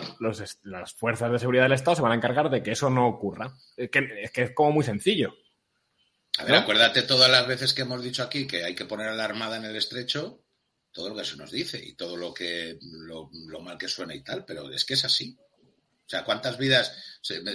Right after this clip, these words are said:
Speaker 2: cogiendo mi, su mismo argumento, cuántas vidas salvas si tú impides que salga ni un puto cayuco?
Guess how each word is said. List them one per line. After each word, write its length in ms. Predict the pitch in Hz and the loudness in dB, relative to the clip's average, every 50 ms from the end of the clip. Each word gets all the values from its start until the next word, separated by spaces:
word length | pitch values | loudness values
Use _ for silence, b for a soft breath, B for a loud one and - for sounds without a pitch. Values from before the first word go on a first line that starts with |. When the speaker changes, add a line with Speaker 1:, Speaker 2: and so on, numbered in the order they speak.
| - - _ _ - | -8 -12 _ _ -8
Speaker 2:
cogiendo 440 | - - - - 120 131 156 160 147 | -8 -6 0 0 0 0 0 -2 -2
mi, 160 | 139 135 135 | -2 -4 -4
su 160 | - - 127 | -4 -4 -4
mismo 260 | 117 117 113 113 113 | -4 -8 -8 -6 -6
argumento, 460 | 107 98 95 98 143 165 156 139 - - | -6 -4 -4 -6 -6 -6 -6 -8 -6 -6
cuántas 280 | 143 135 135 156 139 | -6 -4 -2 -4 -2
vidas 260 | 139 147 131 123 - | -2 -2 -2 0 2
salvas 500 | - - 143 151 160 175 185 175 - - B B B B B B B | 2 2 2 2 0 -2 -4 -4 -6 -10 B B B B B B B
si 160 | B - 123 | B -4 -2
tú 80 | - 156 | 0 0
impides 420 | 160 143 135 151 156 156 165 156 - | -2 0 0 -2 0 2 2 2 2
que 80 | 143 127 | 2 0
salga 360 | - 143 143 147 143 139 131 - | 0 0 0 -2 -2 -4 -6 -10
ni 180 | 117 127 135 | -10 -6 -4
un 160 | 143 147 139 135 | -4 -4 -6 -6
puto 240 | 131 135 135 131 | -8 -8 -8 -6
cayuco? 340 | 131 113 98 - - _ _ | -8 -8 -8 -8 -16 _ _